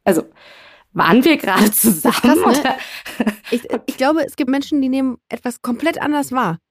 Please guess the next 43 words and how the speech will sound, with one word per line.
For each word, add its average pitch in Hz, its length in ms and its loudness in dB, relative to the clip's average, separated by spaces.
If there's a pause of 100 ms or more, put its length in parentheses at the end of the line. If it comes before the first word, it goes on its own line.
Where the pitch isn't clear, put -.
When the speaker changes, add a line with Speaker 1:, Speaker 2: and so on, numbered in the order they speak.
(480)
Speaker 2:
Und 247 140 2
das, 277 220 0
das 269 180 -2
finde 311 160 0
ich 302 80 -4
schon 285 140 -2
schwierig, 262 460 -2 (180)
wenn 233 140 -2
jemand, 240 400 -2
ähm, 208 300 -2 (280)
nicht 254 180 -4
empathisch 226 340 0
Speaker 1:
Ja. 220 80 0
Speaker 2:
genug 254 340 0
ist, 233 240 -2 (240)
zu 220 120 -4
sehen, 247 300 4
dass 233 180 0
jemand 208 320 4
nicht 185 240 -2
will 202 340 6
oder 180 180 2
n-, 180 140 4
jemand 185 360 0
keinen 180 160 -4
Bock 220 180 0
hat 254 140 0
oder 190 120 0
jemand 196 300 2
was 175 140 -4
anderes 233 360 0
will, 175 100 0
dass 185 160 -4
man 196 120 2
nicht 196 160 -4
drauf 175 100 -4
eingeht. 202 440 2
Das 269 160 0
finde 247 140 2
ich - 100 -10
ist - 100 -10
schon, 208 240 2
Speaker 1:
Aha. 269 140 -6